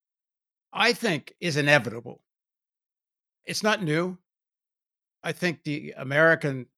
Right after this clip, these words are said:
economic system, the state, was founded on slavery and genocide of Native people. Corruption has been part of the American <laughs> way for forever. It gets on steroids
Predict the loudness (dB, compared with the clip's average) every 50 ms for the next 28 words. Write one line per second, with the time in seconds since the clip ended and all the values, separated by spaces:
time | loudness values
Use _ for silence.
0 | _ _ -6 -2 0 2 2 4 4 4 6 6 4 4 2 -2 -2 0 0 -2
1 | -2 -2 -2 -4 -2 -2 -2 0 0 -2 -2 -2 0 0 0 0 -2 -4 -6 -6
2 | -6 -4 -2 -2 -2 -2 -2 -4 -4 -4 -4 -4 -4 -6 -8 -10 -12 -8 -4 -4
3 | -2 0 0 0 2 2 2 2 2 2 2 2 2 0 -2 -4 -6 -8 -6 -4
4 | -2 0 0 0 0 0 0 2 0 0 0 -4 -6 -2 -2 0 0 0 -2 -4
5 | _ -4 -4 -2 -2 -6 -8 -8 _ _ _ _ _ _ _ _ _ _ _ _
6 | _ _ _ _ _ _ _ _ -12 -8 -6 -4 0 2 2 2 2 2 -2 -2
7 | -2 -4 -6 -10 -14 _ _ _ _ _ _ _ _ _ _ _ _ _ -14 -14
8 | -14 -14 -14 _ -10 -10 -10 -10 _ -10 -6 -4 0 0 2 2 0 0 -2 -6
9 | -8 -6 -6 -2 0 0 0 -2 -2 -6 -6 -6 0 2 2 2 2 0 -2 -4
10 | -6 -8 -8 -8 -10 -14 -16 _ _ _ _ -20 -8 -4 -2 0 4 6 6 6
11 | 4 2 -4 -4 -6 _ _ _ _ _ _ _ _ _ _ _ _ _ _ _
12 | _ _ _ -4 -4 -4 2 2 2 2 4 2 0 0 0 0 -2 -4 0 2
13 | 4 6 10 10 10 10 10 8 4 0 -8 -12 -14 -14 -12 -14 -16